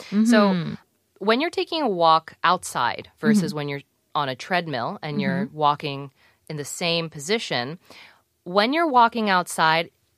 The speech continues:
Speaker 2: your scenery that you see with your eyes is passing by you.
Speaker 1: True.
Speaker 2: Right?
Speaker 1: Yep.
Speaker 2: And apparently this sort of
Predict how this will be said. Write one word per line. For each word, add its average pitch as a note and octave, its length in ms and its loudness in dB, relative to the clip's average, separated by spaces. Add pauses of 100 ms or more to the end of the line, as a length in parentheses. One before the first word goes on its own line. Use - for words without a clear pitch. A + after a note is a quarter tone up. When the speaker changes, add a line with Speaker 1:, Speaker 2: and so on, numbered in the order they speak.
(160)
Speaker 2:
your G#3 260 -2
scenery A3 600 -2
that D3+ 180 -2
you D#3 80 -8
see E3+ 340 -8
with D3 380 -8
your D3+ 220 -4
eyes B2+ 400 -2
is D3+ 200 -8
passing E3+ 640 -4
by B2+ 220 -2
you. C#2 420 -14
Speaker 1:
True. A3 360 2
Speaker 2:
Right? D#3 420 -2
Speaker 1:
Yep. F3+ 240 -2 (200)
Speaker 2:
And G3 120 2
apparently C4 720 0
this F#3+ 340 -2
sort G#3+ 420 -2
of G3+ 340 -4